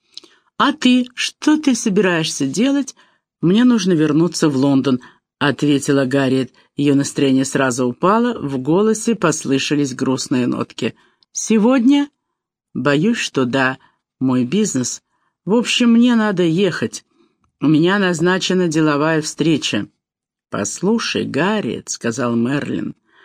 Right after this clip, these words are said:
"Мое предложение остается в силе, если что понадобится". "Возникли проблемы?"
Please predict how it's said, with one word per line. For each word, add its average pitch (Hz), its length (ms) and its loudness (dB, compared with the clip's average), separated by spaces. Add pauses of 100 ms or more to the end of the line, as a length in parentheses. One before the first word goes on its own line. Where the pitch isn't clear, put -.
(400)
"Мое 202 400 2
предложение 233 840 2
остается 208 720 0
в 185 100 -6
силе, 160 580 -2
если 160 480 0
что 180 340 -2
понадобится". 151 1040 -2 (920)
"Возникли 226 680 2
проблемы?" 208 800 2